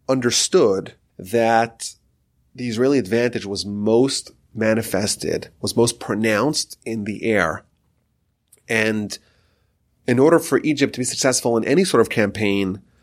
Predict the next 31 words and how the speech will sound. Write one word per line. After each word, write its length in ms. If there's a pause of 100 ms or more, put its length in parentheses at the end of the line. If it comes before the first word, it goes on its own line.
(160)
against 460
Israel, 680 (180)
they'd 140
have 220
to 80
neutralize 1300
the 200
Israeli 800 (100)
air 540 (560)
dominance. 840 (720)
In 120
the 60
Six 220
Day 140
War 340
and 140
in 220
all 160
the 100
years 500 (220)
that 200
followed, 680 (640)
the 100
Egyptian 400
pilots 360
and 60
jets 200
were 60
just 220
no 160
match 720